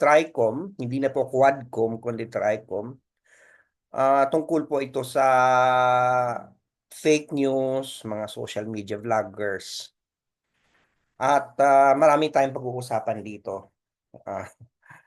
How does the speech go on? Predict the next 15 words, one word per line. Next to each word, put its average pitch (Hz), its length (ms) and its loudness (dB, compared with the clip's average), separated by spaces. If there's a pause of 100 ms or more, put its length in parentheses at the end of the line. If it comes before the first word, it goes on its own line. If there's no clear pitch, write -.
(960)
unang-una, 175 960 0
ah, 127 1300 0
ang 156 160 -6
issue 175 240 -4
kasing 160 340 -2 (1000)
nandito, 139 720 -4
eh, 123 560 -2
issue 147 480 -4
ng 131 160 -4
karapatang 120 480 -2
magsalita. 101 640 -10 (960)
Karapatang 135 560 0
mamahayag 113 720 -4
ng 110 160 -10
sarili 104 560 -10